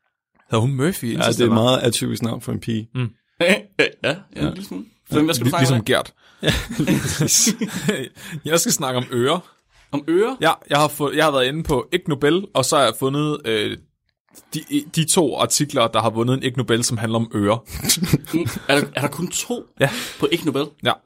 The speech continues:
Speaker 1: der er
Speaker 3: Har
Speaker 1: t-, to ørerelaterede vindere.
Speaker 3: Hold op, men har Ig Nobel ikke kørt siden enoghalvfems eller sådan noget?
Speaker 1: Jo.
Speaker 3: Og der er kun to,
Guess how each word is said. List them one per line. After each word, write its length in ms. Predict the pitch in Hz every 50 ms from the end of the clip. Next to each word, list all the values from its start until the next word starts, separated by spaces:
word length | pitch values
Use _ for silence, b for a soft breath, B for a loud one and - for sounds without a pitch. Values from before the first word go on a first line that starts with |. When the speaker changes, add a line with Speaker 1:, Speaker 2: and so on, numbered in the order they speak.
| _ _ -
Speaker 1:
der 60 | 127
er 40 | 127
Speaker 3:
Har 60 | -
Speaker 1:
t-, 180 | - - - -
to 240 | - - 220 175 -
ørerelaterede 840 | 151 147 156 160 147 135 113 107 110 - - 113 104 101 98 98 101
vindere. 320 | 107 110 110 113 113 110 107 - _ _
Speaker 3:
Hold 140 | 156 175 196
op, 200 | 151 131 - -
men 60 | 131 131
har 80 | 147
Ig 160 | - 160 -
Nobel 220 | 165 147 143 139 147
ikke 120 | 151 151
kørt 220 | - 165 131 131 -
siden 240 | 131 127 127 127 -
enoghalvfems 480 | 160 156 131 110 110 - 143 127 - -
eller 100 | - 120
sådan 100 | 131 -
noget? 100 | - 131 131
Speaker 1:
Jo. 60 | 135 131 - - _ _ _ _ _ _ _ _ _ _ _ _ _
Speaker 3:
Og 120 | _ 135
der 60 | 139
er 40 | 127
kun 200 | - 160 156 156
to, 320 | - - 202 180 156 B